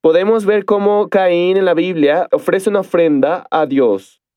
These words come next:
Al principio él realmente se veía que ofrendaba con un corazón fiel y un buen corazón, pero Dios no pudo recibir la ofrenda de Caín. Porque al ver su ofrenda uno puede pensar que él es muy espiritual, una persona que ama a Dios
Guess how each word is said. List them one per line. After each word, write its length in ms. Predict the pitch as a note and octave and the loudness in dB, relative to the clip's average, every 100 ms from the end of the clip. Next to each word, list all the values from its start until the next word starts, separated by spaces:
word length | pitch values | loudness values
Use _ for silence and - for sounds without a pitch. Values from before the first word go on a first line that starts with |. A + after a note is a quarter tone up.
| _ | _
Al 200 | - D3 | -4 -2
principio 560 | D#3 E3+ E3 D#3+ D3+ G3+ | 0 -2 -4 -8 -2 0
él 100 | G3 | 0
realmente 460 | F#3+ G3+ F#3 G#3 G3+ | 0 0 0 -2 -2
se 140 | G#3 | -2
veía 500 | F#3 E3 F#3 G3 F#3+ | 0 0 0 0 0
que 120 | - F3 | 0 0
ofrendaba 480 | F3 E3 D#3 E3+ | 0 0 0 0
con 120 | F3+ F#3 | 0 -2
un 80 | |
corazón 460 | F#3+ F#3+ F3 F#3+ F3+ | 0 -2 0 -2 -4
fiel 420 | - D#3 F3+ F#3+ - | -6 -2 0 0 -4
y 200 | F#3 E3 | -6 -4
un 140 | G3 | -2
buen 160 | G#3 G#3 | -2 0
corazón, 640 | G#3+ F3+ D#3+ D3+ A#2+ A2 _ _ _ | 0 0 -2 -2 -2 -6 _ _ _
pero 160 | G3 G#3+ | -2 0
Dios 320 | E3+ F3+ F3+ | 0 0 0
no 160 | G3+ F#3+ | -2 -2
pudo 260 | F3 E3 | 0 2
recibir 400 | D#3+ E3+ D3+ D#3 | 0 0 0 0
la 100 | E3 | 0
ofrenda 300 | E3 D#3+ D#3 | 2 0 2
de 120 | D#3 | 0
Caín. 500 | D#3+ E3 G3 C#3+ A2 _ _ _ | 2 0 -2 -8 -10 _ _ _
Porque 300 | - E3+ E3 | -4 -2 2
al 120 | E3+ E3+ | 2 2
ver 160 | F#3 | 0
su 100 | A#3+ | 0
ofrenda 320 | A3+ A3 G#3+ | 0 0 0
uno 160 | G#3 G#3 | 0 0
puede 180 | G#3 G#3+ | 0 0
pensar 360 | G#3 F3+ F#3 | 0 0 -2
que 100 | F#3+ | 0
él 60 | F#3+ | -2
es 160 | F#3+ F3 | -2 -2
muy 220 | E3+ F3+ | 0 0
espiritual, 720 | F3 F3+ F3 - E3+ F3 E3+ | -2 -4 -4 0 2 2 0
una 160 | F3 F3 | 0 -2
persona 400 | E3+ F3 F3+ F3 | -2 -2 -2 0
que 100 | E3 | 0
ama 240 | E3+ G#3+ | 0 0
a 20 | |
Dios 460 | D#3 D3 D#3+ - | 0 0 0 -6